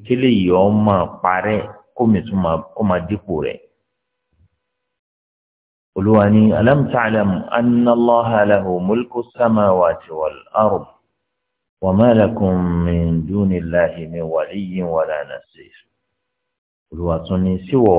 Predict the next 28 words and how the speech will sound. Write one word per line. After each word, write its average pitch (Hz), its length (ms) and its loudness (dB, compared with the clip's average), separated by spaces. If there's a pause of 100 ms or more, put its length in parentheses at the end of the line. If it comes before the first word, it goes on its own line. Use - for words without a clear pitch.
mọ̀ 85 280 0
ní 98 160 4 (240)
pé 107 180 -2 (160)
ìkápá 117 500 -2
gbogbo 104 420 0
tí 104 180 -4
ń 113 120 4
bẹ 107 140 4
ní 117 160 4
sánmà 120 380 2
àti 87 320 -4
ilẹ̀, 80 260 -8 (920)
ṣe - 80 -6
bọ́wọ́ 92 340 4
Olúwa 90 380 2
ló 101 140 2 (100)
wà? 104 200 4 (1500)
Wa 113 100 4
ma 156 140 6
lakum 143 380 2
min 107 200 4
dunillahi," 92 960 2 (720)
ẹ 104 120 2 (160)
ní 98 280 2
ẹlòmíì 98 600 2
tó 98 120 -4
yàtọ̀ 90 380 -2
sÓlúwa. 85 540 -6